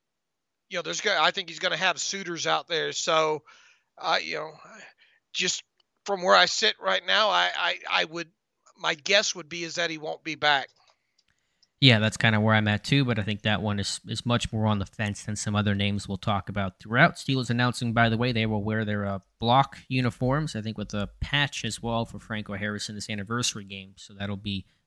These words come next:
Speaker 2: uh, pretty cool to see on what should be a chilly Christmas Eve.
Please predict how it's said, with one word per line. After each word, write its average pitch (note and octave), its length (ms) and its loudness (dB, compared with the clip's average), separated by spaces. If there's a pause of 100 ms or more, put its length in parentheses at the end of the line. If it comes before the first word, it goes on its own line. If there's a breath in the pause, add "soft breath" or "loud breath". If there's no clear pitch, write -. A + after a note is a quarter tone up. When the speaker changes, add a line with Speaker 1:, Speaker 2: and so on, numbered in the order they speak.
Speaker 2:
uh, G2 120 -10
pretty G#2+ 320 -10
cool A2 220 -6
to G2+ 80 -10
see A#2 400 -2
on G2+ 240 -6
what F#2+ 140 -10
should G#2+ 180 -8
be G2 200 -6
a - 20 -6
chilly B2 480 -4
Christmas - 720 -10 (120)
Eve. A3 360 -2